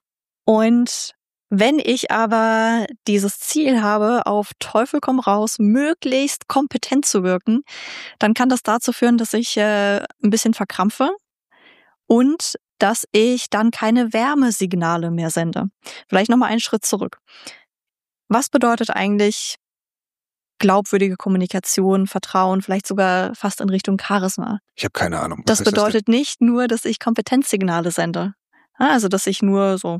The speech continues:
Speaker 1: hm, ganz konzentriert, äh, wirke und kompetent wirke.
Speaker 2: Wir haben ein schönes Wort dafür, professionell.
Speaker 1: Professionell. Sondern, dass du auch ein paar Wärmesignale sendest. Das, di-,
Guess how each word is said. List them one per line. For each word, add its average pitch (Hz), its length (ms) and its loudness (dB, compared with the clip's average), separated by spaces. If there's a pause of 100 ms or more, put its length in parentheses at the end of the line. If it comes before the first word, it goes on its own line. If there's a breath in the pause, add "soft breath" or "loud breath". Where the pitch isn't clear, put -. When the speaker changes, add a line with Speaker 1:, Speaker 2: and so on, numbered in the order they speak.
Speaker 1:
hm, 196 220 0 (180)
ganz 180 200 -2
konzentriert, 196 680 0 (220)
äh, 180 240 0
wirke 180 320 0
und 175 160 -4
kompetent 208 460 0
wirke. 170 300 -2
Speaker 2:
Wir 107 60 2
haben 98 80 2
ein 101 80 2
schönes 110 260 0
Wort - 140 0
dafür, 110 260 -2 (160)
professionell. 101 560 0 (680)
Speaker 1:
Professionell. 208 600 0 (840 loud breath)
Sondern, 233 480 4
dass 247 160 -2
du - 120 -2
auch 233 100 0
ein 233 120 2
paar 240 200 0
Wärmesignale 202 1000 0
sendest. - 580 -8 (1200 soft breath)
Das, - 380 0 (200)
di-, - 220 -8